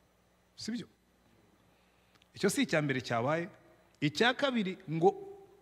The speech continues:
nayo ni common denominator, ngo imvura iragwa, umuyaga urahuha, umuvu uratemba, byikubita kuri ya nzu y'ibumoso n'iy'iburyo. Ariyo ku rutare,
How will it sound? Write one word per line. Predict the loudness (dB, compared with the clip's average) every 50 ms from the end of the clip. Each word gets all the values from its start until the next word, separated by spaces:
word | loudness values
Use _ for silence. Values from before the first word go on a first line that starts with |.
| -8 -4
nayo | 0 4 6 6 6
ni | 4 0
common | 0 0 0 2 2 2 2 2
denominator, | 2 0 0 2 2 2 2 2 0 -2 -2 -6 -14 -14 -16 -20 -20 _ _ _ _ _ _ _ _ -12
ngo | -8 -4 -2
imvura | -2 -2 -2 -2 -4
iragwa, | -4 -6 -8 -12 -14 -16 -20 _ _ _ _ _ _ _ _ _ _ _ _ _ _ _ _ _ _ _ _ _ _ _ _ _ _ -10
umuyaga | -4 -2 0 0 0 0 -2 -6
urahuha, | -8 -8 -8 -8 -6 -6 -6 -6 -6 -8 -10 -10 -20 _ _ _ _ _ _ _ _ _ _ _ _ _ _ _ _ -10
umuvu | -6 -4 -2 -2 -2 -2
uratemba, | -2 -4 -4 -6 -6 -8 -6 -6 -6 -6 -6 -8 -8 -10 -20 -20 _ _ _ -10
byikubita | -4 -2 -2 -2 -2 -2 -4 -4 -2 -2 -4
kuri | -2 0 0 2
ya | 2 4 4
nzu | 2 2 4 4
y'ibumoso | 4 4 4 4 4 4 4 2
n'iy'iburyo. | 4 4 2 2 2 2 0 -2 -2 -2
Ariyo | -2 -2 0 2 0 0
ku | 0 0 -4
rutare, | -4 -2 -2 -2 -2 -2 -4